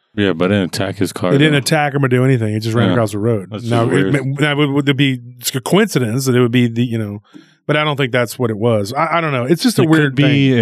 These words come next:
Speaker 1: a, you know, a hotspot of, uh, activity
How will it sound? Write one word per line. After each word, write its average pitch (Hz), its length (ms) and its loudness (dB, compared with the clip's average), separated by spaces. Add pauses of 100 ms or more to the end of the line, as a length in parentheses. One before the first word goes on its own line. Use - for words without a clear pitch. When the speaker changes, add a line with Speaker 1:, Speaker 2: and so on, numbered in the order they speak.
(720)
Speaker 1:
a, - 40 -6
you 110 60 0
know, 90 200 2
a 87 40 -2
hotspot 95 480 -2
of, 87 400 -4
uh, 95 420 0
activity 85 600 -4